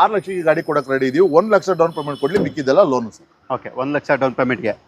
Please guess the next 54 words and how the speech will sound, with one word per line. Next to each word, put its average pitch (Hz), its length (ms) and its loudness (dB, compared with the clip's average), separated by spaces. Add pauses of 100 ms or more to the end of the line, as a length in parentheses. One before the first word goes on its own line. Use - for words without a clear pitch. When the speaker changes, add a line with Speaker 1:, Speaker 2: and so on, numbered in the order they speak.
(200)
Speaker 1:
ಹೌದು 135 160 2
ಸರ್. 117 100 -6
Speaker 2:
ಓಕೆ, 120 120 -10
ಅದು 113 200 -6
ಕೂಡ 143 140 -2
ಫ್ಯಾಮಿಲಿ 156 500 0
ವೆಹಿಕಲ್. 139 300 0
ಓಕೆ, 113 100 -6 (600)
Speaker 1:
So, 131 60 -4
Speaker 2:
ನೆಕ್ಸ್ಟ್? 156 400 6
Speaker 1:
ಅದೇ 196 260 4
ರೀತಿ 190 340 4
ಬಡವ್ರ 170 300 2
ಬಾದಾಮಿ 170 460 2 (120)
Ertiga. 156 300 4 (260)
Speaker 2:
ಹೌದು. 123 240 -2
Speaker 1:
So, 151 300 6
ಏಟ್ 170 120 -6
ಸೀಟರ್ 160 300 -4
ಅಲ್ಲಿ 175 160 -2 (420)
ಐದ್, 175 200 -2 (160)
ಆ, 139 200 6
ಫೈವ್ 160 220 0
ಸೀಟರ್ 160 240 -6
ತರ 151 160 2
ಮೈಲೇಜ್ 147 340 2
ಬರುವಂತ 139 320 -2
ಏಕೈಕ 147 440 -2
ಗಾಡಿ 127 320 0
ಅಂತಾನೆ 123 200 -4
ಹೇಳ್ಬೋದು 123 340 -2
ಮಾರುತಿನಲ್ಲಿ. 120 480 -4
Speaker 2:
ಹ್ಮ್ 135 320 -10
ಹ್ಮ್. 107 100 -10
Speaker 1:
So, 175 240 4
ಇದು 170 100 -4
ಬಂದ್ಬಿಟ್ಟು 185 680 -2 (220)
ಎ 185 40 -2
ಸಿ, 180 140 -4
ಪವರ್ 160 200 2
ಸ್ಟೀರಿಂಗ್, 165 240 -6
ಪವರ್ 156 160 2
ವಿಂಡೋ 156 140 2
ಎಲ್ಲ 147 140 4
ಬರ್ತದೆ, 139 340 0
ಆಫ್ಟರ್ 156 280 4
ಮಾರ್ಕೆಟ್ 147 300 -4
ಇದರಲ್ಲೂ 160 220 -2
ಟಚ್ 143 180 -2
ಸ್ಕ್ರೀನ್ 160 200 -10
ಸಿಸ್ಟಮ್ 147 360 -2
ಇದೆ, 151 180 4
ರಿವರ್ಸ್ 156 240 0
ಕ್ಯಾಮೆರಾ 147 260 -2